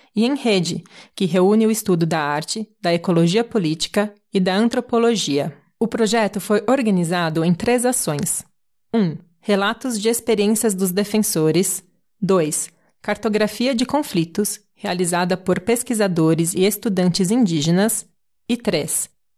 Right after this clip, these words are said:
obras de artistas indígenas sobre os efeitos da pandemia na covid dezenove, que resultaram em uma exposição virtual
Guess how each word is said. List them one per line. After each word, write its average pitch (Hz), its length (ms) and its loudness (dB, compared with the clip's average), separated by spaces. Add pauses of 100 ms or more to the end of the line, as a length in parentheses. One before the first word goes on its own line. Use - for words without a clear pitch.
(120)
obras 208 400 0
de 233 60 0
artistas 185 500 0
indígenas 180 720 2 (120)
sobre 190 300 0
os 180 80 0
efeitos 214 460 -2
da 233 100 0
pandemia 208 640 2
na 175 120 2
covid 196 500 0
dezenove, 175 720 0 (320)
que 208 100 -2
resultaram 196 800 0
em 175 100 4
uma 175 140 4
exposição 190 720 0
virtual 190 680 -2